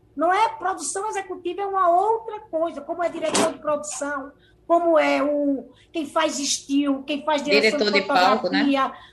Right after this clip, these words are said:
Speaker 1: coordenador de palco, diretor de palco, cada um tem sua área. E a gen-, o pessoal pensa que não.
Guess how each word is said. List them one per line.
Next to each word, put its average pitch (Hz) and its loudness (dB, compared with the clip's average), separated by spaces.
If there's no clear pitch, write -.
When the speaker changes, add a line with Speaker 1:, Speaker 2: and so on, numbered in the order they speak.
Speaker 1:
coordenador 311 4
de 294 -4
palco, 294 -2
diretor 285 -2
de 285 -8
palco, 277 -4
cada 294 0
um 269 -2
tem 285 -10
sua 294 -2
área. 214 -4
E 339 0
a 294 0
gen-, 349 -4
o 311 -8
pessoal 330 2
pensa 311 0
que 320 -8
não. 240 -4